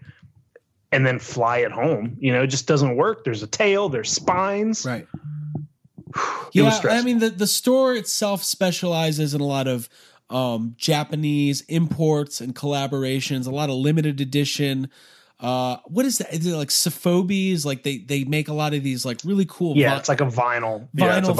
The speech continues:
Speaker 1: vinyl
Speaker 2: figures.
Speaker 1: toy company.
Speaker 2: Really, really cool stuff. V-, you know, very pricey, but, I mean, it's pricey everywhere. Um, and, uh, you know, like Jake said, a lot of it you just couldn't get home.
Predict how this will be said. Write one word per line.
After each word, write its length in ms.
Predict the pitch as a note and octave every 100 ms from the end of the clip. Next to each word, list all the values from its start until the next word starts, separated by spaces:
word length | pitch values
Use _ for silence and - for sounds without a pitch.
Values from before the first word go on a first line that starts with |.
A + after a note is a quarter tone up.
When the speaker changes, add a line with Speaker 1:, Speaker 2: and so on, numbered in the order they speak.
| A2
Speaker 1:
vinyl 200 | F3 F3
Speaker 2:
figures. 160 | E3+
Speaker 1:
toy 80 | D#3+
company. 400 | - A3 G#3+ G#3+
Speaker 2:
Really, 480 | F3 F3+ C4 B3+ A3
really 300 | F#3 F3 D#3
cool 260 | C#3+ D3 C3+
stuff. 400 | - C#3 B2+ - _ _ _ -
V-, 240 | C3+ F#3+ -
you 100 | B3
know, 80 |
very 260 | D#3 A3+ D4
pricey, 600 | - F#3 G#3+ A3+ D#3 D3
but, 220 | D3+ D3+
I 40 | D#3+
mean, 160 | E3+
it's 120 | D#3
pricey 440 | - F#3 E3 - C#3
everywhere. 540 | F#3 E3 B2+ A2+ A2+ - - - -
Um, 420 | C3+ C#3 C3+ C3+ -
and, 440 | D3 D3 C#3+ C#3+
uh, 360 | D3+ C#3+ C#3+ C3+ - _ _ _ _ _
you 100 | G#3+
know, 40 | A#3
like 120 | A3
Jake 220 | B3+ G#3+
said, 200 | - A#3
a 40 | F3+
lot 180 | F3+ A#3+
of 80 |
it 40 | F#3
you 120 | C#3
just 220 | D3+ D3
couldn't 220 | - F3 D3+
get 120 | D3+
home. 200 | E3+